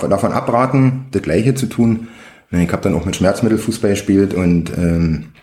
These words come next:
ja, dann hab ich schon mehrere Operationen hinter mir. Hab jetzt noch, noch zwei vor mir.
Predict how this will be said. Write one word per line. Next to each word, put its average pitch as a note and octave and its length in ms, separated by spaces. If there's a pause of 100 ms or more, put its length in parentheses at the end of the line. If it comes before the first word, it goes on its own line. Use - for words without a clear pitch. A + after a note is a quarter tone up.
(440)
ja, D#2+ 140
dann D#2 160
hab D#2 60
ich - 80
schon D#2+ 100
mehrere E2 200
Operationen F2 520
hinter G2 180
mir. F#2 260 (680)
Hab - 160
jetzt E2+ 160
noch, F2 220
noch F2 200
zwei D#2+ 240
vor F2+ 180
mir. G2+ 280